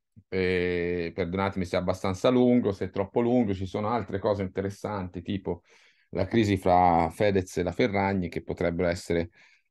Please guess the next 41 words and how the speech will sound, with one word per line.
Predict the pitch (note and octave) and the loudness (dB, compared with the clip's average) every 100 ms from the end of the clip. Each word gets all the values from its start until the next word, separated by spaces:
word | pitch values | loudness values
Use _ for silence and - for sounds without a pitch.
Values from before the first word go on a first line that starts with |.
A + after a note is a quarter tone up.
| _ _ | _ _
più, | G2 G2 G2 G2 F#2 F#2 F2+ F2 | 2 4 6 6 6 6 4 2
più | G2 | 0
interessanti, | F2+ G2 F2+ - E2+ E2 | 0 0 0 0 -2 -2
però | G2 A2 | 0 4
io | B2+ | 4
voglio | A2 A2+ G#2+ | 4 4 4
vedere | G#2+ A2 A2+ | 2 4 2
insieme | G#2 A2 A#2 A2 F#2 _ _ _ _ - | 2 0 0 -2 -6 _ _ _ _ 2
a | A2 | 2
voi | G#2+ C3 C3+ | 6 6 8
un | A#2+ | 6
po' | C3 A2+ | 2 0
questa | A#2+ A#2 A2 | 0 -4 -2
cosa | A#2 A#2 G#2+ | -2 -2 -4
qui, | D3 - | -6 -2
perché, | A#2+ A2 A2+ G#2+ G2+ G2+ | -4 -2 -4 0 0 0
mm, | G2 G2 F#2+ - | 0 -4 -6 -8
ci | G2 | -2
sono | B2+ C3 | 2 4
varie | A#2 D3 C#3+ | 4 4 2
cose | C#3 C#3+ A#2+ A2 | 4 4 4 0
interessanti | G2+ A2 G#2 - B2+ A#2 G2 F#2+ F2 - _ _ _ _ _ _ _ | 0 -2 -2 0 2 0 0 -2 -4 -6 _ _ _ _ _ _ _
dal | G2 G2 | -2 2
punto | C#3 A#2 | 2 2
di | G#2 | 2
vista | A2+ A2 G#2 | 2 2 2
grafico, | G2+ F#2 F2 E2+ A2 C#3+ - _ _ _ _ - | 4 2 0 0 2 2 -4 _ _ _ _ -6
eh, | A#2 A2 G#2+ G#2+ | 0 2 4 2
relativa | G#2+ B2 A#2+ C3+ B2 A2+ | 2 0 2 2 4 4
a | |
un | G#2+ G2+ | 2 2
po' | A#2+ | 0
di | A2 G#2+ G2+ F#2+ F#2+ F#2 | 0 -4 -2 -2 -2 -4
mercati, | G2 - F#2 E2 E2+ E2 E2 | -4 -2 0 0 0 -4 -4
partendo | - F2+ G2+ G#2+ G2 | -4 -2 0 2 2
dal | F#2+ F#2 F2+ | 2 0 -2
Standard | - G2 F#2+ F#2+ | -4 -2 -2 -2
Poor | G2+ F#2 | -6 -4
cinquecento, | A2 G2 C3 B2 A#2 A2+ C3 C#3 | -4 -2 0 2 2 2 2 2
come | C#3 F#2+ E2+ D#2 | 2 0 -2 -4
sempre, | - F#2 F2+ F#2+ A#2 G#2 C#2+ | -4 -2 -4 0 0 0 -6